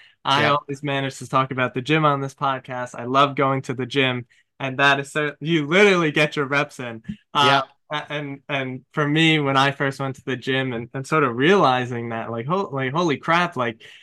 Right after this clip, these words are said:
Speaker 1: like, when they mean get your reps in, they really mean it. And, and I, I found that that sort of knowledge, that sort of principle is just so transferable across literally anything that you do in,
Speaker 2: Mm-hmm.
Speaker 1: in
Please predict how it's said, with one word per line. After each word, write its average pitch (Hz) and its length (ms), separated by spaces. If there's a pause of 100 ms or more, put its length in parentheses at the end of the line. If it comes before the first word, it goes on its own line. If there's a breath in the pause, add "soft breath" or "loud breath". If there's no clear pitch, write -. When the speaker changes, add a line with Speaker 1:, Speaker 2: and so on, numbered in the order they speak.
(240 loud breath)
Speaker 1:
like, 175 220
when 170 160
they 175 140
mean 214 180
get 190 200
your 151 100
reps 220 320
in, 139 160
they 143 100
really 175 340
mean 196 300
it. 117 180
And, 143 380
and 151 300 (100)
I, 147 340
I 143 140
found 170 380
that 139 160
that 143 200
sort 139 200
of 123 80
knowledge, 127 420
that 127 160
sort 135 180
of 123 140
principle 139 600 (240 soft breath)
is 143 300
just - 320
so 170 180
transferable 151 1000
across 135 460 (180)
literally 190 400
anything 147 440
that 170 200
you 190 80
do 190 200
in, 202 180
Speaker 2:
Mm-hmm. 139 180
Speaker 1:
in 196 100